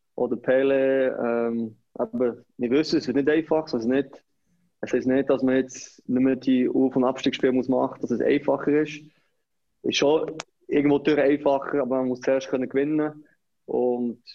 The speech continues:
für uns ist ganz klar, wir wollen prioritär mal in die Playoffs kommen und dann ganz klar einfach zu gewinnen, oder? Aber wir schauen jetzt nicht zu weit, zu weit vor. Klar, unser Ziel ist der Aufst-, der Aufstieg,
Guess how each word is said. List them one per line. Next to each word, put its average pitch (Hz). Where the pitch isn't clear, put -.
für 135
uns 139
ist 120
ganz 135
klar, 143
wir 135
wollen 123
prioritär 135
mal 131
in 117
die 117
Playoffs 175
kommen 165
und 131
dann 139
ganz 131
klar 127
einfach -
zu -
gewinnen, 170
oder? 127
Aber 113
wir 127
schauen 131
jetzt 131
nicht 147
zu 165
weit, 160
zu -
weit 156
vor. 151
Klar, 143
unser 143
Ziel 147
ist 135
der 147
Aufst-, -
der 131
Aufstieg, 190